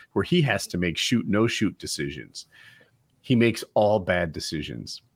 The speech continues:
And in watching it, I was, like, mentally participating as well. I made all bad decisions. And it was eye-opening to me how the police are with, you know, what seem like chill people and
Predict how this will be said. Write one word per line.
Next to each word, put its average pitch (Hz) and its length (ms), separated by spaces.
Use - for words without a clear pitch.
And 95 180
in 92 220
watching 113 480
it, 78 180
I 80 60
was, 80 200
like, 76 160
mentally 90 520
participating 104 760
as 85 100
well. 113 340
I 247 260
made 117 400
all 78 240
bad 58 280
decisions. - 720
And 107 440
it - 180
was 92 160
eye-opening 120 600
to 90 100
me 85 400
how 107 420
the 104 120
police 123 480
are 104 220
with, 107 340
you 185 220
know, 240 240
what 143 160
seem 147 300
like 147 200
chill 143 300
people 113 580
and 113 420